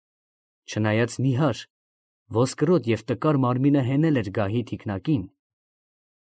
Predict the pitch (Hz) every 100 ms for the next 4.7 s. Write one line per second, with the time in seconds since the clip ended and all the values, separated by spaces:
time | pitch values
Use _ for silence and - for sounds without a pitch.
0 | - - 113 110 113 - 113 120 156 135
1 | - - _ _ _ _ _ _ _ -
2 | 113 131 160 156 156 175 127 175 156 113
3 | 107 131 123 123 160 120 98 127 147 117
4 | - 110 - 110 - 160